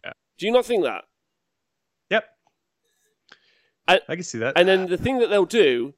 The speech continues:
Speaker 2: in my opinion, is, so, you know, like, you know when they see,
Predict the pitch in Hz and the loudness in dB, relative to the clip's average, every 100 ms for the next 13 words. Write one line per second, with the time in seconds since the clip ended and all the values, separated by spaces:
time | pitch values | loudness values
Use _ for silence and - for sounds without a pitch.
0 | _ 156 143 147 135 - 165 127 104 113 | _ -2 0 0 0 -2 -4 -2 -4 -8
1 | _ _ 151 147 - 185 208 240 220 180 | _ _ -6 -4 -2 0 4 4 6 2
2 | 156 _ _ - 170 226 226 208 190 - | 0 _ _ -4 4 6 6 4 0 -2
3 | 185 165 151 131 | -2 0 -2 -6